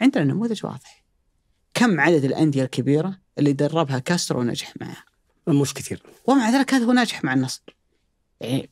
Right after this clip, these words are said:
Speaker 1: نونو سانتو لما جاء للاتحاد على سبيل
Speaker 2: صح.
Speaker 1: المثال ينطبق عليه نفس الكلام، إنه جاي ولفرهامبتون،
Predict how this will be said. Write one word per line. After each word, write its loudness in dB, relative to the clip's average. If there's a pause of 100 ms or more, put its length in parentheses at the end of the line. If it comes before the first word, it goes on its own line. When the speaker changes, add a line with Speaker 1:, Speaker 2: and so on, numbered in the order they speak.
(100)
Speaker 1:
نونو 6
سانتو 2
لما 4
جاء 2
للاتحاد -4
على -6
سبيل -2
Speaker 2:
صح. -4
Speaker 1:
المثال -2 (220)
ينطبق 0
عليه 2
نفس 2
الكلام، 0
إنه 4
جاي 4
ولفرهامبتون، 2